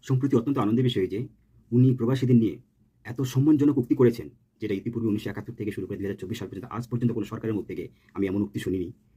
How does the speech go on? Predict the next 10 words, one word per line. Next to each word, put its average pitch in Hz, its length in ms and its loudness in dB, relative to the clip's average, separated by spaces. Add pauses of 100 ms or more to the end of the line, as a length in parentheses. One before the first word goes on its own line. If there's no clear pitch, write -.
(240)
যে 92 60 -10
প্রবাসীদেরকে 101 420 -4
সর্বোচ্চ 113 320 -6
সম্মান 101 200 -2
দেওয়ার 85 200 -6
জন্য, 85 120 -12
জাতীয় 117 260 -2
সম্মানের 127 240 4
কথাটা 101 180 -6
বলেছেন। 80 260 -10